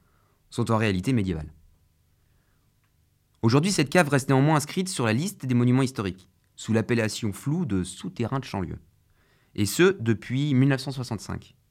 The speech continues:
Mais son accès est fermé au public. Ce récit peut paraître anecdotique,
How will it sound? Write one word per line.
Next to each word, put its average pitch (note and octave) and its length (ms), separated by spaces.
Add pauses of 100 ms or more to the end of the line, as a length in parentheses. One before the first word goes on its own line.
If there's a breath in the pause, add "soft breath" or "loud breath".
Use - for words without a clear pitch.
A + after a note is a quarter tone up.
(280)
Mais G2+ 120
son A#2+ 160
accès C#3 440
est G2 80
fermé B2 260
au A2+ 60
public. - 440 (1400)
Ce - 160
récit F#3+ 340
peut C3+ 160
paraître C3+ 480
anecdotique, G#2 640